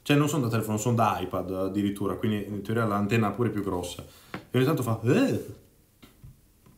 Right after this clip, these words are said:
Ora,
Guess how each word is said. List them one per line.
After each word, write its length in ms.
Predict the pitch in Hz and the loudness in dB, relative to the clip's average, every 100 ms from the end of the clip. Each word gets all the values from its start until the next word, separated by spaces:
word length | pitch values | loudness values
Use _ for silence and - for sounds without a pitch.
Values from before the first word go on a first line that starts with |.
| _ - _ - _ _ _ _ _ _ _ _ _ _ _ _ _ - _ - | _ -20 _ -20 _ _ _ _ _ _ _ _ _ _ _ _ _ -20 _ 2
Ora, 420 | 135 - - | 2 2 -6